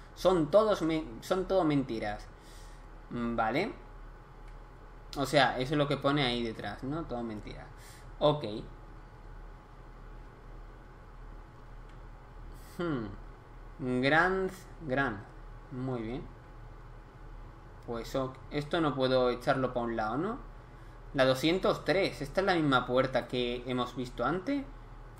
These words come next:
Mira, esa es la doscientos cuatro, no sé. ¿Podré avanzar por aquí o ya no? No, ya no. Bueno.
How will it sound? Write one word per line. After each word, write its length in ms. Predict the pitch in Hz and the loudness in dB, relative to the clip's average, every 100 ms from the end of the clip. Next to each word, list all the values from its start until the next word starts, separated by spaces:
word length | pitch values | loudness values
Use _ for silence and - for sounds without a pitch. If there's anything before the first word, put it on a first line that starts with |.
| - - - | -16 -14 -6
Mira, 180 | 151 143 | 2 2
esa 160 | 120 | 4
es 60 | 147 | 4
la 80 | 156 | 6
doscientos 400 | 135 123 127 117 - | 4 2 -2 -4 -4
cuatro, 320 | 180 156 151 143 | -4 -4 -6 -8
no 180 | 131 131 | -8 -8
sé. 140 | - 202 - - - - - - - - - - - - - - - - | -10 -12 -12 -16 -18 -16 -16 -16 -14 -16 -16 -16 -16 -14 -14 -16 -18 -4
¿Podré 280 | 135 131 139 | 2 4 8
avanzar 400 | 170 180 180 185 | 6 6 2 2
por 160 | - 170 | 4 4
aquí 220 | 175 208 | 6 4
o 40 | |
ya 180 | 143 143 | 6 6
no? 160 | 123 110 - - - - | 4 0 -6 -14 -16 -8
No, 220 | 147 185 - | -4 -4 -4
ya 140 | 135 135 | 0 0
no. 120 | 113 - - - - - - - - - - - - - - - - - - - - - - - - | 0 -6 -14 -14 -16 -16 -16 -16 -14 -14 -14 -14 -16 -16 -16 -16 -16 -16 -16 -16 -14 -14 -16 -16 -8
Bueno. 680 | 127 113 110 104 120 214 | -4 -2 -2 -2 -2 -4